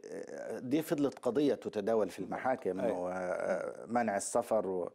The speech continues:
Speaker 2: مم.
Speaker 1: أنا لاحظت في قضية منع سفرك دي اللي هي استمرت لسبعتاشر ديسمبر ألفين إن المحكمة أيدت حظر سفرك، ولاحظت إن عشرات المحامين كانوا بيحضروا معاك.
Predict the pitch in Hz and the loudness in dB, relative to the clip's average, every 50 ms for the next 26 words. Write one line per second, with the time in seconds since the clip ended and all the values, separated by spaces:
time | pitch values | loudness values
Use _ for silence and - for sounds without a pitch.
0 | _ - - 92 85 - - - - - _ _ _ _ _ _ _ _ _ _ | _ -16 -14 -14 -14 -14 -18 -20 -20 -20 _ _ _ _ _ _ _ _ _ _
1 | - 156 175 190 180 165 - - 240 240 - - 190 - - 143 139 170 180 - | 0 2 2 4 2 2 2 0 -2 -2 0 0 0 2 2 4 4 4 4 4
2 | 151 160 151 139 131 - - 143 143 135 117 104 104 104 135 131 127 120 123 131 | 4 2 4 2 2 2 0 0 2 2 0 0 2 2 2 4 4 4 4 4
3 | 127 - - 107 107 123 131 123 117 - - 98 92 - - 85 87 95 - 113 | 2 2 0 2 4 4 4 4 2 0 0 -2 -2 -2 -2 -2 -2 -2 -2 -2
4 | - 120 95 87 87 85 - 117 117 110 - - 90 90 92 95 - - 131 127 | 0 0 -2 -2 -4 -6 -4 -2 -2 0 0 0 0 -2 -4 -4 -2 -2 0 0
5 | 120 113 110 107 104 104 104 98 - - - 135 135 131 117 101 104 113 113 113 | 0 0 0 0 0 -2 -2 -4 -4 0 0 2 2 4 2 2 2 2 2 2
6 | 110 - - - - - 117 107 107 98 - - 117 - 127 120 120 - - 113 | 0 -2 -4 -14 -6 -4 -2 -2 -2 -4 -4 -4 -2 0 0 0 0 -2 -2 -4
7 | 113 - - 165 175 - - 151 127 117 104 95 104 - 127 123 160 - - 143 | -2 -2 -2 -4 -4 -2 -2 -2 0 0 0 -2 -2 0 0 0 0 0 -2 -4
8 | 131 117 - - 123 135 139 127 131 120 113 101 - - 104 117 110 101 90 82 | -4 -4 -4 -4 -4 -2 -2 -2 -2 -2 -2 -4 -6 -4 -4 -4 -4 -4 -6 -6
9 | 76 76 | -8 -10